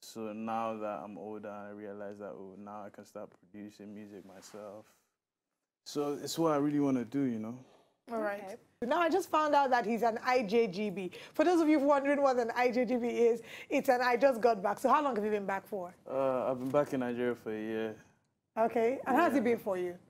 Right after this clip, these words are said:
Speaker 1: It's, it's been a good experience, you know, meeting new people and, um, seeing how the country is.
Speaker 3: Was it difficult for you to maintain, um, your music being abroad? Have you found it easier to work on a lot of your content since you've been back?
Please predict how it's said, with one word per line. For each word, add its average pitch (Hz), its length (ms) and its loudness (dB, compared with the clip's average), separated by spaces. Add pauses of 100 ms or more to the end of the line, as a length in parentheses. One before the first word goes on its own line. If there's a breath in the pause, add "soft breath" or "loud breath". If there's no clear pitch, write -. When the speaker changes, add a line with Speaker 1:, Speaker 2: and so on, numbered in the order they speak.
(300)
Speaker 1:
It's, - 120 -16
it's 123 220 -8
been 147 160 0
a 143 80 0
good 147 160 0
experience, 127 560 -4
you 110 80 -8
know, 107 160 -8
meeting 117 420 -4
new 113 140 -6
people 107 560 -12
and, 98 200 -16 (1120)
um, 101 340 -12 (220)
seeing 107 400 -12
how 107 220 -10
the 101 80 -12
country 110 440 -14
is. 104 340 -14 (100)
Speaker 3:
Was 247 160 -2
it 285 140 -4
difficult 247 440 0
for - 60 -8
you 190 180 -2
to 185 140 -6
maintain, 185 960 -4
um, 170 340 0
your 175 220 -2
music 180 420 -6
being 170 240 0
abroad? 160 380 0
Have 175 120 -8
you 185 100 -6
found 190 260 -2
it 180 80 -8
easier 190 340 -4
to 190 140 -8
work 175 240 0
on 170 80 -8
a 165 40 -6
lot 165 160 0
of 160 100 -6
your 160 100 -2
content 165 480 -10
since 160 240 -8
you've 160 80 -10
been 160 140 -8
back? 156 340 -6